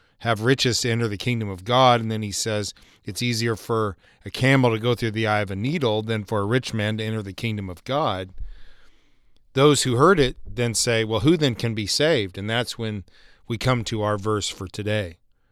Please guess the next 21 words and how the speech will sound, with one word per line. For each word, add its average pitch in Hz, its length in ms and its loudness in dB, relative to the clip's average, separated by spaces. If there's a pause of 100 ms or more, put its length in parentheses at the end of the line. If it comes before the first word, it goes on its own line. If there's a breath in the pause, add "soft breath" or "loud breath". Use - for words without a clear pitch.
(540)
that 107 260 0 (540)
with 107 200 -2
men, 123 600 4 (560)
there 113 200 0
are 107 80 0
things 120 500 -2
that 104 220 -2
are 98 280 -2
impossible, 101 760 0
but 104 140 -6
with 101 200 -8
God, 107 280 -2
nothing 107 420 -2
is 95 160 -8
impossible. 90 600 -12 (1200)
And 117 100 -4
that's 131 220 4
good 143 260 4
news 143 300 6
for 95 240 -6
us - 360 -14